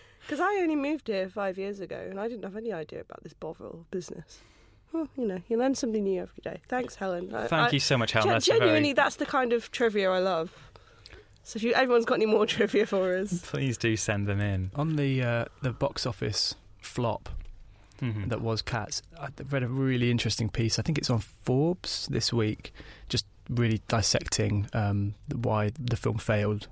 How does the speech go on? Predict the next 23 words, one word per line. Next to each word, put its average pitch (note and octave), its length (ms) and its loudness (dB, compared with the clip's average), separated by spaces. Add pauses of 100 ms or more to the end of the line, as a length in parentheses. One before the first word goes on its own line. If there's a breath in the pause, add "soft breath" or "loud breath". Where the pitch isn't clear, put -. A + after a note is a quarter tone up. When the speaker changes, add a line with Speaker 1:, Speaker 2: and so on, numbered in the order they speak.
(220)
Speaker 3:
commercially, G#2+ 520 0
and A2 120 -2
it's - 100 -6
really D3 300 2
interesting. A#2 460 0
It A2+ 100 -2
sort - 180 0
of - 60 -10
dives A2+ 320 2
into A2 400 0 (320 loud breath)
how A#2 140 2
much A#2+ 220 4
of A#2 60 0
an A2+ 80 2
anomaly A2 460 4
this G2 240 0
is G#2 220 -2
for, G2+ 340 -2
for - 100 -6
this A2 180 0
kind G#2+ 160 0
of G2+ 140 -4
big, G#2+ 300 -2